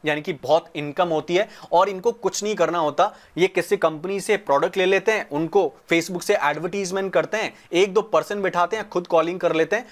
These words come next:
और हर महीने कम से कम महीने का दो से तीन लाख, चार लाख रुपए तक की इनकम करते हैं। तो वही आइडिया मैं आपके साथ शेयर कर रहा हूं। देखिए आयुर्वेदिक प्रोडक्ट का आपको बिजनेस करना है और इसमें दो प्रॉब्लम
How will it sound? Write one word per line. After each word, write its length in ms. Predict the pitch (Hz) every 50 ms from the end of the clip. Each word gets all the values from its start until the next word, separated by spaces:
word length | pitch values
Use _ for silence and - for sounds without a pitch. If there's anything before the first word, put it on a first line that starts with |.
| - - -
और 360 | 139 147 151 151 135 - _ -
हर 240 | - - 170 196 220
महीने 280 | 196 170 165 165 185 208
कम 220 | 208 - 160 156
से 160 | 156 - 180
कम 140 | 170 - 180
महीने 300 | 160 135 131 139 147 147
का 140 | 143 180 180
दो 240 | 165 143 139 139 139
से 140 | - 185 175
तीन 280 | - - 156 151 156
लाख, 180 | 151 151 147 -
चार 220 | - 139 131 131
लाख 220 | 139 139 131 131 147
रुपए 200 | 139 120 131 127
तक 180 | - 143 123
की 120 | - 156 185
इनकम 480 | - - 147 139 135 127 151 139 127 120
करते 280 | - 113 101 - 104
हैं। 80 | 95 - - - - - - - - - -
तो 80 | 165
वही 280 | 143 139 165 185 233 254
आइडिया 360 | 220 170 175 180 170 214 226
मैं 160 | 202 170 170
आपके 260 | 185 190 - - 202
साथ 180 | 170 - 180 170
शेयर 260 | 165 - - 143 131
कर 180 | 127 - 123 110
रहा 100 | 101 95
हूं। 340 | 95 - - - - - - 147
देखिए 200 | 165 170 247 262 262 - -
आयुर्वेदिक 640 | 170 170 185 214 220 214 247 233 202 262 - -
प्रोडक्ट 340 | - 170 160 160 180 190 -
का 60 | 226
आपको 420 | 208 - - 147 151 - - 214 196
बिजनेस 440 | 151 139 147 131 131 151 160 156 -
करना 260 | - 127 110 107 107
है 60 | 117
और 120 | 139 160
इसमें 320 | 214 - 208 208 190 147 135
दो 160 | 170 185 220
प्रॉब्लम 460 | 214 214 196 180 170 170 202 208 202